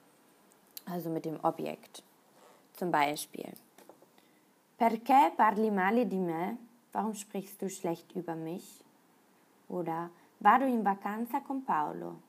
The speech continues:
Con lui? Ma perché? Ich fahre mit Paolo in den Urlaub. Mit ihm? Aber warum?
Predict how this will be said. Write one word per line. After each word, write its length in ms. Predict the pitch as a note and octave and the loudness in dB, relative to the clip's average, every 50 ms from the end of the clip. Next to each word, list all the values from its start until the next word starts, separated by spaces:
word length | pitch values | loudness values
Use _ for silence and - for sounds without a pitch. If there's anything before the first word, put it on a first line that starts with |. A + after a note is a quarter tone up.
| _ _ | _ _
Con 280 | - - F#3 F3 E3+ E3 | -8 -4 -2 -2 0 0
lui? 480 | E3 F3 G3+ G#3+ G3 E3+ E3+ F#3+ A3+ C4 - - - | 2 2 2 2 0 0 -2 -4 -6 -8 -10 -10 -8
Ma 120 | B3 B3+ | -8 -6
perché? 500 | A#3+ B3+ D4+ D4 D4 - - - D3+ D#3 D#3+ - - - _ _ _ _ _ _ _ _ _ _ _ _ _ _ - | -4 -2 -2 -2 -4 -6 -8 -8 -8 -8 -8 -12 -20 -20 _ _ _ _ _ _ _ _ _ _ _ _ _ _ -16
Ich 280 | F#3+ - - - - | -16 -16 -16 -18 -4
fahre 300 | - - G3 G3 G3 G3 | 0 2 2 4 2 0
mit 420 | F#3+ F#3 F3+ F3 F3 - - - - | -2 -4 -4 -6 -10 -14 -16 -8 -2
Paolo 320 | - A3+ C4 C#4 C4 A#3+ | 0 2 2 2 2 0
in 160 | - - F#3+ | 0 -2 -2
den 180 | F#3+ G3+ G3 G3 | -2 -2 -4 -4
Urlaub. 440 | F3+ E3 D#3 D#3 D#3 D#3 D3+ - - - _ _ _ - | -4 -6 -6 -6 -8 -8 -10 -10 -12 -18 _ _ _ -8
Mit 240 | E3+ E3+ E3+ - - - | -6 -6 -6 -8 -10 -8
ihm? 320 | F3+ F3+ F#3 A3+ C#4 E4+ G#4 A4 - - - - - - _ - | -6 -4 -2 -2 0 -2 -2 -4 -8 -16 -20 -20 -20 -16 _ -8
Aber 240 | F#3 F3 F3+ E3 F3 | -6 -6 -4 -2 -2
warum? 420 | E3+ E3 F3+ A#3 B3+ A3 F3+ | -2 -2 0 0 0 0 -2